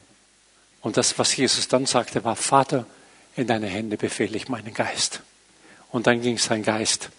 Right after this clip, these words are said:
in die, in die geistlichen S-, Sphären über. Aber in diesem vollbracht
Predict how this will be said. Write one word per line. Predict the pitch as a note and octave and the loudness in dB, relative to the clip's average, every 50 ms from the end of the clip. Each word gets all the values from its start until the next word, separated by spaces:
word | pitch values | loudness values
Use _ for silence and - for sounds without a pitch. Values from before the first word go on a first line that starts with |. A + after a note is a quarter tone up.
| _ _ - - - _ _ - - - - - - | _ _ -20 -20 -20 _ _ -20 -20 -20 -20 -18 -6
in | - A#2 | -6 0
die, | G2+ A2+ A2+ G#2 A2 C3+ C#3 - - - - - _ - - _ _ _ - | 2 4 4 4 2 0 -4 -10 -18 -20 -20 -20 _ -20 -20 _ _ _ -12
in | A#2 G#2+ A2 | -10 -8 -8
die | A2+ G#2+ G2+ F#2+ - - - - - | -8 -8 -10 -12 -16 -20 -20 -8 2
geistlichen | - B2 A#2+ A2+ - - - G#2 - B2 | 4 4 4 4 2 0 0 -2 -4 0
S-, | G#2+ - - - - - - - F3 | 2 2 2 0 -2 -8 -14 -12 -6
Sphären | C3 - - - - A#2 G#2 - A#2+ C3 | -4 -4 -2 0 0 0 -2 -2 -4 -6
über. | C3+ A2 - B2 - - - - _ _ _ _ _ _ _ _ _ _ _ _ _ _ _ _ - - - - - - | -6 -8 -10 -12 -14 -14 -20 -20 _ _ _ _ _ _ _ _ _ _ _ _ _ _ _ _ -18 -16 -16 -16 2 4
Aber | D3+ C#3 F3 | 4 6 6
in | F#3 F3 E3+ | 6 6 6
diesem | G3+ - - G3 E3+ | 6 4 4 2 2
vollbracht | - - F3 E3+ - - G#3+ G3+ - - - - - - - | 4 4 4 6 6 6 6 6 6 4 0 -2 -6 -8 -10